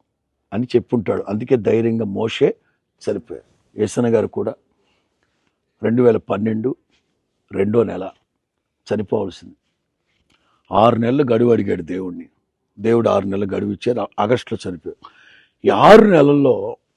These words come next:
యెషయా గ్రంథం యాభై తొమ్మిది చివరి వాక్యం, దేవుడు ఏదైతే యేసన్న గారికి భరోసా ఇచ్చాడో ఆ భరోసాను చేతపట్టుకొని సంతోషంగా ప్రభు దగ్గరికి వెళ్ళిపోయాడు ఆయన.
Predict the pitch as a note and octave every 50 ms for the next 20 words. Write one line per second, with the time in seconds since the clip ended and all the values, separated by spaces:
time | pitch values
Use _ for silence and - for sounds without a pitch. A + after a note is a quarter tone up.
0 | _ _ _ _ _ _ _ _ _ _ _ - A2+ A#2+ - - G3 F#3 F3 D#3+
1 | D3+ C#3+ C#3+ C3 A#2 A#2 A#2 C3 C#3 D3 C#3 - - B2+ B2 B2 A2+ - - -
2 | - B2+ C#3+ C#3 B2 A2+ G#2+ G2+ - - - G2+ G2 - _ _ _ _ _ _
3 | _ _ _ _ _ _ F#2 F#2 C3+ D3+ F3+ F#3 F#3 F3+ E3 D#3 C#3+ C#3 D#3 E3+
4 | D#3 E3+ E3+ E3+ C#3+ - D#3+ D3 C3+ C#3 D3 - - D#3 D3+ D3 C3+ C#3 C3 C3
5 | - G#2 F2+ - A#2 B2+ C#3+ E3 E3 - - E3 D3 C3 - - - B2 A2 F#2+
6 | F#2 E2+ C#2 - - _ _ _ _ _ _ _ _ _ _ - D2+ D2+ D#2 A2+
7 | C3+ E3+ G3+ A3 - - A#3 G#3 F3+ - - C#3+ D3+ C#3 D3 C3+ D3 - - -
8 | - C3 D3 G#3 D#4 - _ _ _ - - G#2+ G#2 G2+ - - B2 B2+ B2+ C3+
9 | C#3+ D3 D#3+ E3 D3+ - - F#3 F3 F3 D#3 - A2+ A2 G#2 A2+ A#2 A2 G#2+ -
10 | - - F#2 E2+ - _ G2 _ - - _